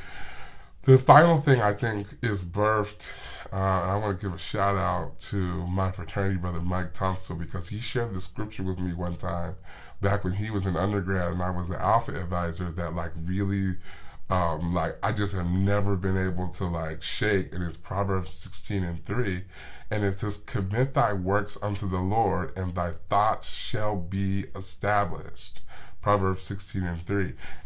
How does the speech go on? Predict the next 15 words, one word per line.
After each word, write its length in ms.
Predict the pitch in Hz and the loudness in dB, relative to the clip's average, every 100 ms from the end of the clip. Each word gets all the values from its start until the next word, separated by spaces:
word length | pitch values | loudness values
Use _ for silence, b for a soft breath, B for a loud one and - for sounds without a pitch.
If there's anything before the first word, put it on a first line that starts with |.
| - | 0
And 400 | 101 92 87 87 B B B B B B - - | 2 2 0 -4 B B B B B B -18 -2
that's, 300 | 110 131 139 | 2 4 6
like, 480 | 139 117 101 87 - 90 | 6 6 4 -2 -6 -6
the 100 | 95 92 | -4 -4
scripture 600 | - - 110 - 101 92 | -4 -2 -2 0 4 4
of 160 | 87 | 2
my 160 | 90 82 | 0 -2
life. 560 | 82 85 82 - - - | -2 -2 -2 -6 -8 -6
Like, 400 | 87 82 80 - B B - | -4 -4 -4 -6 B B -4
commit 520 | - 101 104 123 131 | 0 2 2 2 2
your 180 | 131 117 | -2 -2
thoughts 460 | 101 - 107 101 - | -2 -2 0 0 -2
to 60 | |
the 120 | 98 | 0
Lord. 680 | 95 92 92 87 87 90 - | 0 0 0 0 -2 -6 -10